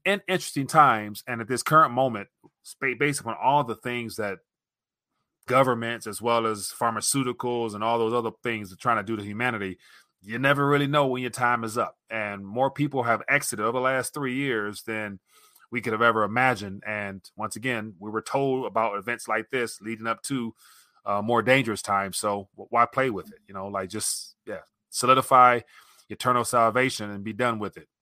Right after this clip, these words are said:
And then from that point on, help others. Yeah, buddy. All right, let's keep it going. Do, do, do, do, do, do, do, do, do, uh, saying that I so destroy. So I see, you know, I see we, a lot of, a lot of scripture being shared out there. <laughs>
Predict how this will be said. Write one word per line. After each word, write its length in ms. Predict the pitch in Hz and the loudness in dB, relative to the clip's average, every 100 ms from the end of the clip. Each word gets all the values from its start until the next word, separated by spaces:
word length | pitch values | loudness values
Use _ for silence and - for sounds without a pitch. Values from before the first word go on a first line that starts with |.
| _ | _
And 120 | 98 | -10
then 120 | 104 101 | -8 -8
from 160 | 110 | 2
that 180 | 131 139 | 2 2
point 240 | 110 104 | -2 -2
on, 220 | 98 101 104 | -2 -4 -4
help 200 | 107 98 | -6 -2
others. 440 | 127 123 - - - _ _ - - - - - _ _ _ _ _ - - _ | 0 0 -2 -20 -20 _ _ -20 -20 -20 -20 -20 _ _ _ _ _ -16 -16 _
Yeah, 240 | 98 - | -4 -4
buddy. 280 | 95 87 80 - | -4 -6 -8 6
All 120 | 147 | 8
right, 60 | 131 | 8
let's 120 | - | 6
keep 100 | 147 | 2
it 60 | |
going. 180 | 135 107 - _ _ _ _ _ | 4 2 -2 _ _ _ _ _
Do, 100 | 117 | -4
do, 200 | 120 120 | -2 -4
do, 180 | 127 117 | -6 -10
do, 200 | - 120 | -10 -12
do, 200 | 127 113 | -12 -12
do, 200 | 127 123 | -12 -12
do, 240 | 127 117 135 135 - _ | -12 -12 -10 -10 -12 _
do, 180 | 131 127 - | -6 -6 -2
do, 80 | 123 | 6
uh, 160 | 120 117 | 6 6
saying 380 | - 139 135 | 2 -2 -2
that 120 | 123 120 | -2 0
I 280 | 113 110 | 0 -2
so 220 | 110 113 113 | -4 -6 -6
destroy. 340 | 113 - 110 | -8 -6 -4
So 160 | 107 113 | 0 -2
I 40 | |
see, 140 | - 113 | 0 -4
you 220 | 110 135 | -2 -2
know, 200 | 127 127 - | -4 -4 -10
I 60 | 110 | -8
see 100 | 120 | -6
we, 240 | 117 110 - | -8 -12 -4
a 20 | |
lot 120 | 110 | 0
of, 80 | 107 - - _ | 0 -2 -18 _
a 40 | 117 | 4
lot 80 | |
of 80 | 110 | 4
scripture 320 | - 135 120 104 | 2 -2 -2 -2
being 180 | 110 | -4
shared 280 | 98 117 107 | -2 0 4
out 200 | 101 98 | 4 2
there. 280 | 107 120 123 _ _ | -2 -4 -6 _ _
<laughs> 240 | 110 | -12